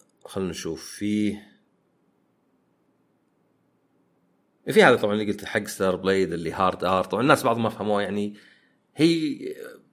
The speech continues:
هارد آر معناه إنك تنطق الشيء بحرف الآر بالأخير. معظم أمريكا غير يمكن نيو إنجلاند ما ينطقون الآر. فأقصد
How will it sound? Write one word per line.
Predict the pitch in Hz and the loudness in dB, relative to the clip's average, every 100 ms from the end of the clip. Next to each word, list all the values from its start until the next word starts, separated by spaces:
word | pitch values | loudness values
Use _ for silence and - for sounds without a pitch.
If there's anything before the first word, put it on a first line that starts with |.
| _ - | _ 4
هارد | 156 139 123 | 6 6 8
آر | 139 | 6
معناه | 120 117 | 6 2
إنك | 113 | 0
تنطق | 117 107 | -2 -6
الشيء | 92 - 101 98 98 | -6 -4 0 0 -2
بحرف | - 98 - | -8 -8 -2
الآر | 87 87 | 0 0
بالأخير. | 80 80 - - - _ _ _ | -2 -10 -12 -14 -14 _ _ _
معظم | 120 135 139 | 4 6 8
أمريكا | 120 113 110 - 110 | 6 4 0 0 0
غير | 104 101 | 2 0
يمكن | 95 104 | -2 -4
نيو | 95 95 | -4 -2
إنجلاند | 98 95 101 101 | -4 -4 -4 0
ما | 107 | 2
ينطقون | 101 85 90 | 2 -2 -8
الآر. | 80 78 73 - _ _ _ _ _ _ _ _ _ _ _ _ _ _ _ _ _ | -6 -6 -8 -12 _ _ _ _ _ _ _ _ _ _ _ _ _ _ _ _ _
فأقصد | 95 92 92 90 90 90 85 - 104 107 104 - - | -2 2 2 2 0 -2 -6 -2 2 2 0 -4 -8